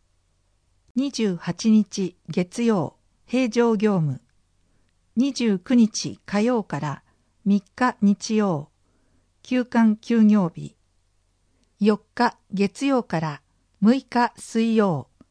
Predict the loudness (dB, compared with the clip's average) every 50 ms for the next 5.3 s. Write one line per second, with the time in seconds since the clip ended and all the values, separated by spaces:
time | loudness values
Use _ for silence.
0 | _ _ 0 2 2 2 2 2 2 2 4 4 2 2 2 2 2 2 2 0
1 | -2 -4 -6 _ _ _ _ _ _ _ _ _ _ _ _ _ _ _ _ _
2 | _ _ _ _ _ _ _ 2 2 2 2 2 0 -2 -2 0 2 2 2 2
3 | 0 2 4 4 6 6 4 2 -2 -6 _ _ -12 -6 2 4 4 6 4 4
4 | 0 -2 0 2 2 2 2 0 -4 -6 -8 -4 0 0 2 2 2 2 0 0
5 | -2 -6 -8 -12 _ _